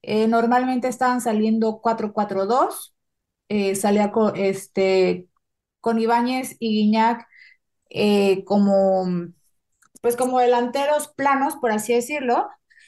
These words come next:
Y ahora que ya no está Guiñac, hizo una modificación y salen cuatro cuatro uno uno. Yo creo que repetirá la alineación. Ibáñez como punta y Córdoba como diez, como media punta,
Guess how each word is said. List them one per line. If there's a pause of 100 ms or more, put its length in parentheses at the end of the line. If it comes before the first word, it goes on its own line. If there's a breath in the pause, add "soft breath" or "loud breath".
(240 soft breath)
Y (320)
ahora
que
ya
no
está
Guiñac,
hizo
una
modificación
y
salen
cuatro
cuatro
uno
uno.
Yo
creo
que (120)
repetirá
la
alineación. (280 loud breath)
Ibáñez
como
punta
y
Córdoba
como
diez,
como
media
punta,